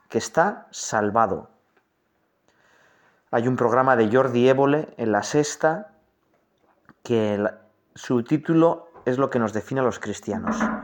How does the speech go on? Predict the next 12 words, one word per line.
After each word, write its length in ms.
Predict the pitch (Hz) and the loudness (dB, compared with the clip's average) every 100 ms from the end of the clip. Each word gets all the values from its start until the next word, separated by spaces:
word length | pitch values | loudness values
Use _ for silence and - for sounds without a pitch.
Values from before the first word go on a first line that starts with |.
| - - _ _ | -16 -20 _ _
Salvados, 1080 | - - 117 107 98 113 95 - - - - _ _ | -16 -4 0 2 2 0 0 -8 -14 -18 -20 _ _
¿eh? 180 | - 165 190 _ _ _ _ | -14 -14 -14 _ _ _ _
Somos 520 | - - 139 156 175 - | -20 -4 0 2 0 -4
salvados. 880 | 107 98 98 104 92 - - - _ - - _ _ _ _ _ _ _ _ _ - - - - - _ _ _ _ | -6 -4 -2 -2 -4 -10 -18 -20 _ -20 -20 _ _ _ _ _ _ _ _ _ -20 -20 -20 -20 -20 _ _ _ _
Bueno, 300 | - 160 147 | 2 4 4
pues 320 | 135 127 - - | 2 0 -2 -10
Juan 320 | - 160 180 | 0 2 4
decía, 460 | 170 - 139 117 101 | 4 4 2 2 2
"Yo 160 | 143 | 2
soy 340 | 170 196 214 - | 2 2 0 0
la 260 | 131 117 110 | 0 2 6
voz, 680 | 143 117 - - - - | 4 4 0 -12 -16 -20